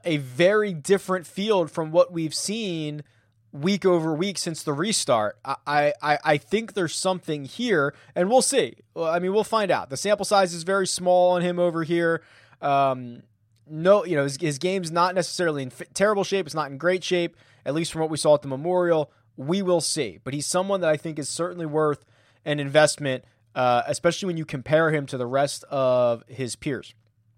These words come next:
Head-to-head betting matchups. Uh, let's do this. So a couple of things real quick before we jump into this. I get a lot of questions about head-to-heads because we've, you know, the community has had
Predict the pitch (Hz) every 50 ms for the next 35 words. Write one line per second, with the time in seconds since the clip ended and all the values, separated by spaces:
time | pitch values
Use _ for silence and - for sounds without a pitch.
0 | _ _ _ _ _ - - - - 170 180 180 180 170 170 151 143 151 147 143
1 | 131 123 110 104 - - - - - _ _ _ - - - - - _ _ _
2 | - - 127 131 131 131 120 151 180 180 175 - - 170 151 139 139 - 175 185
3 | - - - 226 226 262 254 226 - 226 202 175 160 190 185 175 - 170 151 -
4 | 160 147 180 175 165 160 151 - 165 147 135 160 147 - 139 127 117 - - -
5 | 165 185 233 262 233 196 170 156 156 165 175 185 190 - - 180 160 156 - 185
6 | 170 151 156 147 143 139 151 151 151 147 139 135 143 147 151 147 139 139 - 143
7 | 123 143 139 127 - _ _ _ _ _ _ - - 151 135 135 123 117 - -
8 | 139 - - - 156 156 160 160 156 151 147 139 - 151 147 147 143 135 135